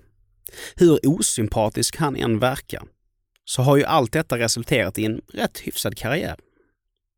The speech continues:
Men så var det ju det här med övertron på sig själv och den oerhörda stoltheten. Två drag som kanske inte är speciellt gynnsamma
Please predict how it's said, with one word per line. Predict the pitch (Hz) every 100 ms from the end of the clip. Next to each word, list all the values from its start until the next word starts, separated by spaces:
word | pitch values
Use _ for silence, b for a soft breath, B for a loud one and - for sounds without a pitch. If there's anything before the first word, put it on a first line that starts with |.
| _
Men | - 110
så | 123
var | 131
det | 110
ju | 104
det | 110
här | 120
med | 98 -
övertron | 113 110 95 - 82
på | 87
sig | 82
själv | - 85 - - _ -
och | 98
den | 95
oerhörda | 110 104 98 90
stoltheten. | 92 98 98 90 82 - - _ _ _ _ _ B B B
Två | - 156 175
drag | 156 151 151 -
som | - 120
kanske | 135 127 143
inte | 127
är |
speciellt | 117 117 131 104
gynnsamma | 107 131 147 107 92